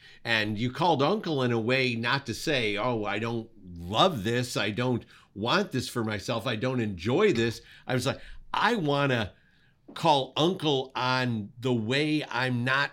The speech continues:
able to focus with my family, not be with my family, not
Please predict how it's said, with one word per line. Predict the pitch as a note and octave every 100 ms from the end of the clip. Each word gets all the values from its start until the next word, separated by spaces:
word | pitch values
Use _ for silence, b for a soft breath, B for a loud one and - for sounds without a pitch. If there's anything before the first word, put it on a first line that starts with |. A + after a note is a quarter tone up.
| -
able | B2 C3 B2 B2+
to | - B2+ A#2 A2 G2+ A2
focus | - C#3 B2 B2 -
with | B2 A2+
my | G#2+ G2+
family, | - B2 C#3 D3 D3
not | B2+ A#2 - F#2
be | B2 C3
with | C#3+ C#3 C#3+
my | C#3+ C3+
family, | B2+ - C3 C3+ C#3 C3+ C3+
not | A#2+ G#2+ G#2+ G#2+